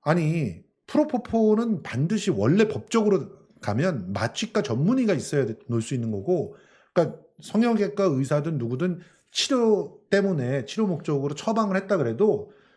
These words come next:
원래는 마취과 전문의가 놔야만 되는 약이에요. 그리고 반드시 이거를 놓을 때 호흡, 또 심-, 심폐, 뭐, 이런 것들을 전부 다 체크하면, 심전도 이런 거 체크하면서 관찰을 해야 돼요.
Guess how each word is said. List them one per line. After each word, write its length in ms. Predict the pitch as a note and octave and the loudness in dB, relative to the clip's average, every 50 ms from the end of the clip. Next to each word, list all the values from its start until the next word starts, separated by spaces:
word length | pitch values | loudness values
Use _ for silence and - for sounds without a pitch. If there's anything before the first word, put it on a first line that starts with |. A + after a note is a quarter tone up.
| _ _ _ _ _ | _ _ _ _ _
원래는 640 | - C#3 E3+ G#3 A#3+ C4 B3+ B3+ C4+ C#4+ C4+ G#3 C#3+ A#2 | 6 8 8 8 8 6 4 4 2 2 0 0 0 0
마취과 420 | A2+ B2 - - - - - A#3 | 0 -2 -2 -6 -4 0 0 0
전문의가 500 | - A#2+ B2+ D3 F3+ A3 B3 C4 A3+ A3+ | 0 0 0 2 2 2 2 0 0 0
놔야만 420 | F#3 A#2 A2 A#2 B2 B2+ C3 B2+ | 0 0 0 -2 -2 -2 -2 -4
되는 280 | G2+ G#2+ G#2 A2 A2 A2 | -2 -4 -2 -2 -2 -2
약이에요. 680 | G2 F2 E2+ F#2 F2+ F2 F#2 A2+ C#3+ D3+ B2+ G2+ F#2 - _ _ _ _ _ _ - | -4 -6 -8 -10 -10 -8 -8 -6 -6 -6 -8 -10 -12 -16 _ _ _ _ _ _ 0
그리고 440 | - E3+ F#3+ F#3+ A#3 B3+ B3 B3 - _ _ _ _ _ _ _ _ _ _ _ - | 2 4 4 4 2 -2 -4 -8 -14 _ _ _ _ _ _ _ _ _ _ _ -2
반드시 760 | - D#3+ G3 G#3+ B3+ B3+ A#3 - - A#3 B3 B3+ A#3 G#3+ - - | 2 4 4 4 4 2 0 -2 -4 -4 -4 -4 -6 -8 -8 -4
이거를 420 | D3 D3 E3 E3+ F3 F3 E3+ C3 | -2 0 2 2 2 0 0 0
놓을 320 | A2 A#2+ B2 C3 C3 - - | 0 0 0 0 0 -2 0
때 280 | F#3 G#3+ A#3 B3 B3 - - _ _ _ _ _ _ _ - - _ _ _ _ _ _ _ - - | 2 2 2 0 -2 -8 -16 _ _ _ _ _ _ _ -20 -20 _ _ _ _ _ _ _ -4 0
호흡, 460 | A3+ A#3 G#3+ F#3+ - - - - - _ _ _ _ _ _ _ - - | 2 4 4 4 4 2 -4 -16 -20 _ _ _ _ _ _ _ -8 -4
또 160 | - C3 A#2+ A2 | -2 -2 -2 -2
심-, 420 | - - - G3+ G3+ F#3 D3+ - - | -4 -4 -2 -2 -2 -2 -4 -8 -12
심폐, 680 | - - - A3 G#3+ - - - D3+ A2 E2 - - - - - - | -6 -2 0 2 2 0 0 0 0 0 -2 -6 -14 -20 -20 -16 -8
뭐, 140 | - A#2 A2 | -6 -4 0
이런 200 | B2 C#3+ F#3 F#3+ | 2 2 2 2
것들을 240 | F#3 F3+ F#3 F3+ F3 | 2 0 -2 -4 -4
전부 260 | - B2 C3 C3+ C#3+ | -4 -4 -6 -4 -2
다 120 | D3+ F3+ F3+ | -2 -4 -4
체크하면, 440 | - - C4+ - - A#3 G#3 D#3+ | -4 -8 -8 -2 0 0 2 2
심전도 440 | - - G#3 A3 G3 G#3+ G3+ F#3 E3 | 0 0 2 2 4 4 2 2 0
이런 120 | C#3+ C3+ C#3+ | 0 -2 -2
거 60 | C#3+ | -4
체크하면서 960 | - - A#3 A#3 - - A#3 G3 E3+ D#3+ D3+ C#3 B2+ - A#3+ C#4 C#4+ C#4 - - - _ _ _ _ _ - | -6 -8 -8 -6 -4 -4 -2 -2 -2 -2 -4 -2 0 2 2 2 2 0 -6 -14 -20 _ _ _ _ _ -16
관찰을 460 | - - A2 G#2+ - - B2+ C3 B2 B2+ | -10 -8 -8 -8 -6 -6 -6 -6 -6 -6
해야 160 | C#3+ C#3 A#2+ | -6 -8 -8
돼요. 380 | G#2 F#2+ F2 F2 F2 F2+ F#2 | -10 -14 -16 -16 -20 -20 -20